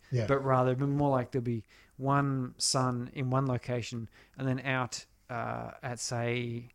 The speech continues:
Speaker 2: the distance of, um, Neptune, another
Speaker 1: Another sun.
Speaker 2: smaller, weaker sun, and then another planet, another sun off, you know, another goodly distance away. So that they're,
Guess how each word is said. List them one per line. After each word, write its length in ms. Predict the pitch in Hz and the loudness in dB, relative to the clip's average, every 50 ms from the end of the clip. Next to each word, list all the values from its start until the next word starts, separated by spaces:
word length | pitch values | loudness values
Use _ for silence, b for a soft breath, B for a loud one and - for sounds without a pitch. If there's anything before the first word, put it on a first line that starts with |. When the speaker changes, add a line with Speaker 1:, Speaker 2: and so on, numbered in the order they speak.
| b b b b | b b b b
Speaker 2:
the 80 | - 131 | -2 0
distance 380 | 123 135 120 - 131 113 - | 2 2 2 0 -2 -2 0
of, 260 | 123 120 117 110 104 - - _ _ _ _ _ _ _ _ _ _ _ _ _ | 0 0 0 -2 -6 -12 -20 _ _ _ _ _ _ _ _ _ _ _ _ _
um, 420 | - - 60 - - - - 120 - _ | -14 -12 -12 -12 -12 -14 -16 -18 -10 _
Neptune, 560 | 147 135 127 - - - 123 117 117 113 107 _ _ _ _ _ _ _ _ _ _ _ _ _ _ - | -4 -4 -4 -4 -6 -6 -4 -4 -6 -8 -12 _ _ _ _ _ _ _ _ _ _ _ _ _ _ 0
another 280 | 135 131 139 139 131 123 | 2 2 4 4 4 4
Speaker 1:
Another 120 | 127 123 95 | 4 2 2
sun. 200 | - - - - 143 | 2 2 2 4 4
Speaker 2:
smaller, 460 | 139 135 131 127 123 123 123 120 117 | 4 6 6 6 4 4 2 2 2
weaker 360 | 120 123 131 135 - - 123 | 2 2 2 2 2 0 -2
sun, 400 | - - 120 120 117 117 117 113 _ b b b b b b b | -2 -2 -4 -4 -6 -8 -10 -14 _ b b b b b b b
and 120 | - 135 139 | 0 2 2
then 100 | 139 135 | 4 4
another 420 | 135 135 139 139 139 135 131 123 110 - - - _ _ - | 4 4 4 6 6 4 4 2 -2 -8 -18 -20 _ _ -4
planet, 360 | - 143 127 127 127 131 - | -2 0 0 0 0 -2 -2
another 320 | 151 139 139 143 135 135 120 | -2 2 2 2 2 2 2
sun 460 | - - - 139 127 127 127 123 113 b b b b b _ - | 2 2 2 2 2 2 0 -2 -6 b b b b b _ 0
off, 460 | 135 123 120 - - - - - - _ _ _ | 2 2 2 0 -4 -10 -14 -18 -20 _ _ _
you 80 | 151 127 | -8 -6
know, 260 | 117 110 117 127 - - _ _ - | -6 -6 -8 -10 -14 -16 _ _ -8
another 460 | 147 139 135 139 139 135 127 117 117 | -6 -2 0 2 2 2 2 0 -2
goodly 320 | 110 123 143 143 131 131 | 2 2 2 4 4 2
distance 340 | 117 131 123 113 127 113 - | 0 0 -2 -2 -4 -4 -6
away. 320 | 120 117 123 135 120 135 139 | -4 -2 0 0 -2 -2 -4
So 160 | - - 120 | -4 -4 -2
that 180 | 117 120 120 - _ _ _ _ _ _ _ _ _ _ _ _ _ _ _ _ _ _ _ | -4 -4 -6 -8 _ _ _ _ _ _ _ _ _ _ _ _ _ _ _ _ _ _ _
they're, 200 | - 131 127 117 | -4 -4 -4 -4